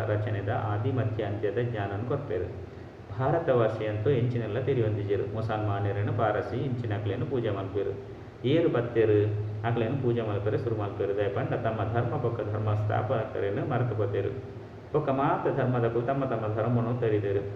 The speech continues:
ಇಂಚಿನ ಧರ್ಮ ಏಪ ಬೊಕ್ಕ ಏರು ಸ್ಥಾಪನೆ ಮಲ್ತೇರು ಪಂದು ಏರೆಗ್ ತೆರಿದಿಜಿ.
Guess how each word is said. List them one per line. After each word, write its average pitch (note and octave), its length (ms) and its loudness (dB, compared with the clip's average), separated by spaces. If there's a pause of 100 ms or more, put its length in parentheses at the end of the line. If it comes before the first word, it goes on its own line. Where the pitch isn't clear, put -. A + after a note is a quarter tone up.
(400)
ಇಂಚಿನ E3 300 -2 (520)
ಧರ್ಮ B2 240 4 (260)
ಏಪ C#3+ 240 4
ಬೊಕ್ಕ G#2+ 360 0 (340)
ಏರು C3 260 2
ಸ್ಥಾಪನೆ A2 440 0
ಮಲ್ತೇರು A2 420 2
ಪಂದು G#2+ 300 -4
ಏರೆಗ್ G#2+ 480 2 (500)
ತೆರಿದಿಜಿ. G#2 520 0